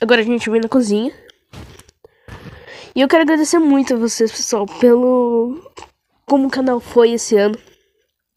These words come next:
Todos os momentos que a gente teve esse ano.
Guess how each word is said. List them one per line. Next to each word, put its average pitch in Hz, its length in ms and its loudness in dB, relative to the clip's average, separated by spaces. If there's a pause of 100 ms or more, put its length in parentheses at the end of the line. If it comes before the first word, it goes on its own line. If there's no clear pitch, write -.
(1200)
Todos 320 260 4
os 302 140 2
momentos 254 460 4
que 269 80 -2
a 254 40 2
gente 233 240 -6
teve 226 220 2
esse 233 180 -2
ano. 208 300 0